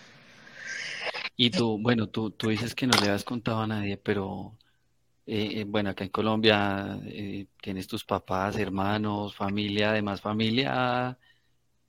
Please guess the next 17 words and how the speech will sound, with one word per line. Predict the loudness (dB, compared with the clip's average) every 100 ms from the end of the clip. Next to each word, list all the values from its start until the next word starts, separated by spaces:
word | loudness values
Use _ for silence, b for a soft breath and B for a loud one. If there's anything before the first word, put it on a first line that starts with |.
| -20
De | -20 -20 -6 2 2
pronto | 2 -2 0
no | 2 2
les | 2
contaste | -2 0 2 4
nada, | 4 4 6
pero | 6 8 4 2 -2 -2
ya | 4 4
después | 4 2
de | 2
que | 2 0
llegaste | 2 2 0 -6
a |
Estados | -4 -2
Unidos, | -2 -4 -4 -8
¿qué | -10
pasó? | -6 -6 -2 -2 -4 -6